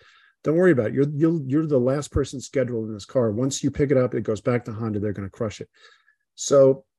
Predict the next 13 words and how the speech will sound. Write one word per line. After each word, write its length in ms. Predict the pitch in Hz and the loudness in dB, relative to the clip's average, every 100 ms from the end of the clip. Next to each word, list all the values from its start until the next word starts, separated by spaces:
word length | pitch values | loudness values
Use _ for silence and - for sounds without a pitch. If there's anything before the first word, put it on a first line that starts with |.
| _ - | _ -4
I 100 | 135 | -4
drove, 540 | 113 160 190 190 165 - | 2 4 6 4 -2 -8
uh, 420 | 131 123 123 120 - _ _ _ _ _ _ _ _ | -6 -4 -2 -2 -4 _ _ _ _ _ _ _ _
with 240 | 127 143 139 | 0 2 2
my 140 | 131 | -2
son 260 | - 135 117 | -2 -4 -2
Patrick, 540 | 127 127 131 104 - 123 | -2 -2 -2 -4 -6 -6
uh, 200 | 110 104 | -6 -6
to 180 | - 143 | -6 -4
and 100 | 117 | -2
from 200 | 135 113 | -2 -4
Sun 240 | - 113 104 | -4 -6 -4
Valley. 380 | 127 120 101 | -4 -4 -6